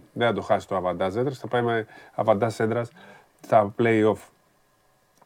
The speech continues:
Πάρα πολύ σημαντικό, ε, μάτς. Ε, είχα κάποια στατιστικά, είχα κρατήσει, ε, έτσι, που αφορούν αυτό το παιχνίδι. Ο Ολυμπιακός έχει σε εκπληκτική κατάσταση το Βεζένκοφ, ο οποίος αυτή τη στιγμή είναι πρώτος και στην αξιολόγηση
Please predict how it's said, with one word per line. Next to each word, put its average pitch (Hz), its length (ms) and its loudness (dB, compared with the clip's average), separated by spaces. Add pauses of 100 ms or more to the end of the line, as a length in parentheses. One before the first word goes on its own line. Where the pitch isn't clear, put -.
(120)
Πάρα 123 180 6
πολύ 110 180 2
σημαντικό, 101 720 -2
ε, 104 260 0
μάτς. 156 640 -2
Ε, - 680 -12 (600)
είχα 143 200 2
κάποια 139 220 6
στατιστικά, 135 440 2
είχα 120 120 0
κρατήσει, 127 640 0 (680)
ε, - 540 -6
έτσι, 117 160 -4
που 113 160 -2
αφορούν 120 380 2
αυτό 104 160 -2
το 90 100 -4
παιχνίδι. 117 380 -2 (240)
Ο - 80 -20
Ολυμπιακός 135 540 4
έχει 147 240 4
σε 123 140 0
εκπληκτική 117 600 -2
κατάσταση 117 500 0
το 110 80 -2
Βεζένκοφ, 110 520 -2
ο - 60 -10
οποίος 127 320 -2
αυτή 117 160 -4
τη 117 60 -2
στιγμή 123 220 -2
είναι 117 120 0
πρώτος 104 520 -4
και 147 160 4
στην 143 280 0
αξιολόγηση 113 800 2